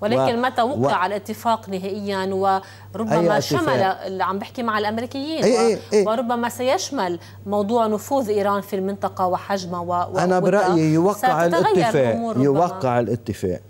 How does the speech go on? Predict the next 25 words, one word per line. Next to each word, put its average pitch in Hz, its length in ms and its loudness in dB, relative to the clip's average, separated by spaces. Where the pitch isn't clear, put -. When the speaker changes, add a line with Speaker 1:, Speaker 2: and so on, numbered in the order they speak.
Speaker 2:
أو 120 100 2
لم 131 40 4
ي-، 165 280 2
Speaker 1:
سيوقع؟ 190 320 0
Speaker 2:
أو 202 300 2
لم 160 280 0
Speaker 1:
آه. 131 60 2
Speaker 2:
يوقع. 127 500 0
أنا 180 180 4
بفتكر 143 560 -2
أوباما 165 640 0
مستمر 143 920 0
في 127 220 -4
هذه 131 520 -4
السياسة 123 600 -4
المنتهجة، 123 680 -4
منتهجة، 131 520 0
وأصلًا 196 540 2
يلي 180 240 2
مبلشها 160 680 0
على 110 240 0
حد 120 300 -2
المعلومات 110 720 2
اللي 90 220 -2
تبينت 120 540 2